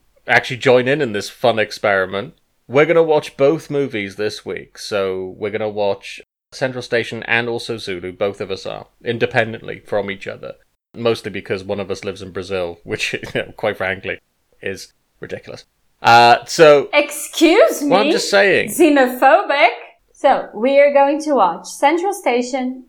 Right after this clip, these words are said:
Speaker 2: and Zulu,
Speaker 1: Mm-hmm.
Speaker 2: and we are going to talk about it. So, if you guys want to also watch it, so you could, you know, yell at us, because we won't be able to hear you, but you'll be hearing us and going, and you guys can go,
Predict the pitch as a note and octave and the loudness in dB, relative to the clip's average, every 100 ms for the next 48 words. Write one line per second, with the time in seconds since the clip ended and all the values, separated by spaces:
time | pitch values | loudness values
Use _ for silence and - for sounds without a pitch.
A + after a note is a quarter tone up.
0 | - G#3 G#3 C4 C#4+ C4+ C4 C4 C4 G#3 | -10 -10 -6 -2 0 2 2 0 -2 -6
1 | A3+ A3+ A3+ A3 A3 - C#4 C#4 C4 A3+ | -6 -10 -10 -12 -14 -2 -2 0 0 0
2 | G#3+ A3 G#3+ _ _ _ - B3 A3+ G#3 | 0 -2 -4 _ _ _ -20 -10 -4 -2
3 | G#3 - G#3 A3+ A3 A3 A3 A3 G3+ F#3+ | -2 -6 -8 -6 -2 0 0 -4 -12 -4
4 | G#3 G#3 G#3+ - A3+ G#3 - - B3+ C#4 | 0 0 -4 -14 -10 -10 -4 0 0 2
5 | E4 C#4 C4 C4+ D4 C#4 C#4 _ _ _ | 2 4 4 2 -2 -2 -6 _ _ _
6 | - B3 A3+ A3+ A3+ A3+ A3+ A#3+ G#3 G3+ | -8 -4 -2 -2 -4 -6 -6 -6 -2 -2
7 | F#3+ F#3 _ _ _ A3 A#3 G#3 G#3+ A#3 | -4 -10 _ _ _ -4 -2 0 0 4
8 | B3 C#4+ C#4+ C4 C#4+ D4 - A#3 B3 A#3 | 4 4 4 4 4 0 -6 -2 0 2
9 | D4 D#4 D4 C4+ B3 B3 B3 A#3+ D#4+ C#4 | 2 4 4 4 2 0 -4 -2 2 2
10 | B3 B3 B3+ B3 G#3+ A3+ A#3+ A#3 A#3 B3+ | 2 0 -2 -6 -6 -4 -4 -4 -2 -2
11 | A3+ B3 C4+ B3 B3+ A3+ A#3 A3+ A3 A3 | -2 0 2 2 -2 -6 -2 -2 -2 -4
12 | G#3+ - A3+ A3 A#3 A3 G#3+ - A3 G#3+ | -8 -8 -8 -6 -4 0 -2 -2 -2 2
13 | G#3+ | 2